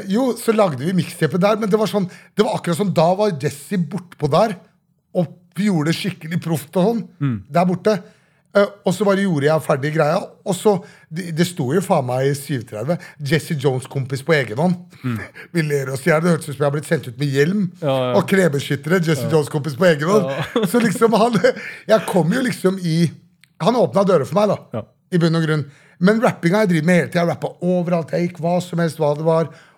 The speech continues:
Speaker 1: Og så, men han liksom sparket opp døra.
Speaker 2: Mm.
Speaker 1: Og så etter det så, kjære til Jesse. Ja.
Speaker 2: Og så kom det,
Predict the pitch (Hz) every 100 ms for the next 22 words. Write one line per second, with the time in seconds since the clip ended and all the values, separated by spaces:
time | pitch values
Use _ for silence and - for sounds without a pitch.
0 | - 214 - 208 196 - - _ _ _
1 | 185 180 220 202 214 - 208 208 180 -
2 | - 185 185 160 165 208 - - _ _
3 | 143 110 98 _ _ _ _ _ 175 175
4 | 165 160 - - _ _ _ - 233 220
5 | 185 185 180 180 185 175 151 - _ _
6 | _ _ _ _ _ _ _ - 165 156
7 | 156 147 - 175 - - _ _ _ _
8 | _ _ _ _ _ - - - _ _
9 | _ _ 135 143 143 _ _ _ _ 151
10 | 165 202 190 190 196